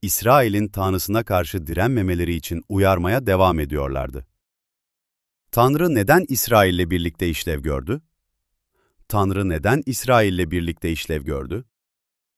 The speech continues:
Tanrı kendisini yeryüzünde yaşayan insanlara açıklamak için İsrail'i çağırdı. Bu amaçla onlara kendilerini çevrelerindeki putperest uluslardan ayırmalarını buyurdu.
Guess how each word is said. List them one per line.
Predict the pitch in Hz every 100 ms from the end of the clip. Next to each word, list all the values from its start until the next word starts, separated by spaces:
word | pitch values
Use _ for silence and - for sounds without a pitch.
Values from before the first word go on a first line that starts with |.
| _ _
Tanrı | 120 131 160 196
kendisini | 110 85 82 87 87 131 _ _
yeryüzünde | 98 120 147 117 113 120
yaşayan | 120 107 123 123
insanlara | 104 95 104 104 110
açıklamak | - - - 98 131 -
için | - 131 -
İsrail'i | - - 104 90 76 71
çağırdı. | 82 73 71 62 - _ _ _ _ _
Bu | 117 151
amaçla | 104 82 - - 147 - _ -
onlara | 104 107 104 117
kendilerini | 110 98 95 95 95 101 104
çevrelerindeki | 101 87 90 95 101 101 - 123
putperest | - 101 101 98 147 -
uluslardan | 101 - 104 92 117 160
ayırmalarını | 120 117 107 107 104 98 95
buyurdu. | 80 73 71 67